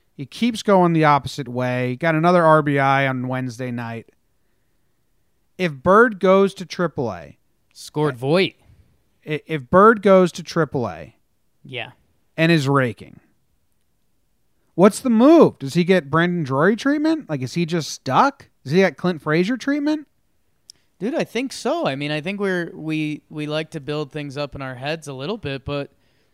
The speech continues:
Speaker 2: Brandon Drury set the record for <laughs> consecutive games reaching base,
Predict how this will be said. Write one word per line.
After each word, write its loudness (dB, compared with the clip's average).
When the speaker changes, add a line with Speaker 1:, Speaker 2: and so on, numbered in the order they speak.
Speaker 2:
Brandon -2
Drury -2
set -4
the 0
record -2
for -6
<laughs> -12
consecutive -4
games -4
reaching -8
base, -4